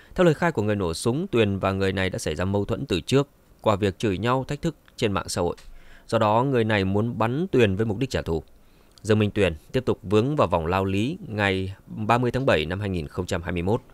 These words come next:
Ngày ba mươi tháng bảy năm hai nghìn không trăm hai mươi mốt, khi đang tụ tập trong quán karaoke trên địa bàn cùng mười hai người khác, Tuyền bị công an thành phố Ninh Bình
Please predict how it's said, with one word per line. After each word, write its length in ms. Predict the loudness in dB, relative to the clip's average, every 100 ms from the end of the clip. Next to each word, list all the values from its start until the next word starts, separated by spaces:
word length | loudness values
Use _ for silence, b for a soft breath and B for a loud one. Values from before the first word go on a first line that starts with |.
| B -20 _ _ _ _ _ -14 -6
Ngày 140 | -4 0
ba 160 | 2
mươi 120 | 2
tháng 140 | 2 2
bảy 200 | 2 2
năm 120 | 0
hai 100 | 0
nghìn 180 | 0 -2
không 200 | -2 -2
trăm 180 | -2 0
hai 100 | 0
mươi 100 | 2
mốt, 200 | 2 0 -2
khi 120 | -2
đang 220 | 2 0
tụ 200 | 0 -4
tập 200 | -2 -2 -2
trong 140 | -2
quán 260 | 0 0 0
karaoke 420 | 0 0 2 0
trên 180 | 0 -4
địa 100 | -2
bàn 260 | -2 -2
cùng 340 | -2 -2 -2 0
mười 180 | -2
hai 300 | -2 -2 -2
người 180 | 0 -2
khác, 260 | -2 -4 -4 -8 4
Tuyền 160 | 4
bị 200 | 6 2
công 180 | 2 2
an 80 | 2
thành 140 | 0
phố 100 | 0
Ninh 180 | 2 2
Bình 240 | 2 0